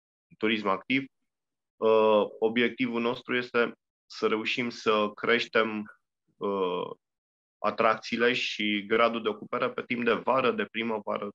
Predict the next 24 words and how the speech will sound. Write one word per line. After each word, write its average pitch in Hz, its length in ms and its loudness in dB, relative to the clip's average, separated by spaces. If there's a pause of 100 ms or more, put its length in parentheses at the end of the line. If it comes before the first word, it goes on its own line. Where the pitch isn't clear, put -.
toamnă. 90 280 -2 (540)
Atunci, 117 520 0 (220)
așa 123 280 4
putem - 280 0
compensa 113 500 0
și 120 120 -6
așa 117 220 -2
putem 117 320 -4
să, 107 540 0 (320)
să - 140 -4
avem, 110 520 0 (1080)
să - 120 -2
avem, 127 280 4
uh, 117 260 4
un 110 300 -2
capital 110 720 2 (280)
bun 135 500 -2 (380)
care, 117 540 -2
pe 113 80 -6
care 117 180 2
să-l 117 240 -4
folosim 113 440 -2
în, 110 200 -6
uh, 104 300 -10